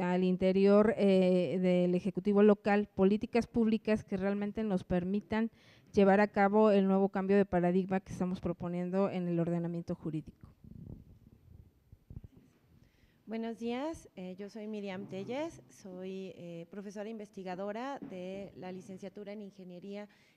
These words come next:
Speaker 2: en Sistemas de Transporte Urbano de la Universidad Autónoma de la Ciudad de México.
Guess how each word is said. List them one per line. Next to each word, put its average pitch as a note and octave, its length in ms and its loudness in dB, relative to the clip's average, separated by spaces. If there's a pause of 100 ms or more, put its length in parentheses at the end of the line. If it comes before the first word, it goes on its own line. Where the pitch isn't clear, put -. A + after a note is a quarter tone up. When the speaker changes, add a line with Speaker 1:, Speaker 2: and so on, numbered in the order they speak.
Speaker 2:
en G3+ 100 -12
Sistemas G#3 380 -10
de G3 80 -10
Transporte F#3+ 480 -14
Urbano A#3 580 -8
de F3+ 160 -16
la E3+ 380 -12
Universidad F#3 440 -12
Autónoma F3 380 -14
de D3+ 80 -18
la D#3 100 -20
Ciudad D#3+ 200 -18
de D3+ 60 -16
México. - 360 -20